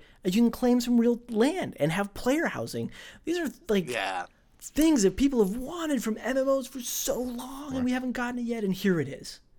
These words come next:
Speaker 1: Oh, gosh, please be good.
Speaker 2: One of my favorite things in an M M O is world P V P. And so the fact that you can get a quest to go defend your territory from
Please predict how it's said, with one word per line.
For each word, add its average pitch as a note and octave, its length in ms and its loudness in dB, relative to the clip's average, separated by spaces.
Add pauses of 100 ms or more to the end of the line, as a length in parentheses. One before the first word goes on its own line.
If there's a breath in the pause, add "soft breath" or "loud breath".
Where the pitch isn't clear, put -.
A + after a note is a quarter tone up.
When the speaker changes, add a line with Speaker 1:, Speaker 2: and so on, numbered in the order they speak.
(480 soft breath)
Speaker 1:
Oh, E3 320 0 (100)
gosh, - 260 -4
please C#3 160 0
be B2+ 120 -6
good. - 240 -10 (560)
Speaker 2:
One D3+ 220 0
of D#3+ 60 -2
my C3 120 4
favorite A#2+ 400 -6
things G2+ 540 -12 (100)
in B2 140 -6
an A2+ 100 -10
M G#2+ 120 -10
M G2+ 120 -12
O F#2+ 340 -6
is - 300 -12 (180)
world A2+ 300 -6
P G#2+ 140 -18
V F#2+ 140 -20
P. - 300 -20 (520 loud breath)
And A2+ 120 -10
so A#2 520 2 (540 soft breath)
the A#2+ 100 -12
fact D#3+ 380 8
that B2+ 160 -4
you C#3+ 140 -12
can B2+ 260 -14 (680)
get E3+ 140 2
a F#3 80 4
quest - 600 2
to C3+ 80 -10
go C#3 160 -4
defend C#3+ 500 -2
your D3+ 140 -8
territory C3 640 -6
from G#2 260 -14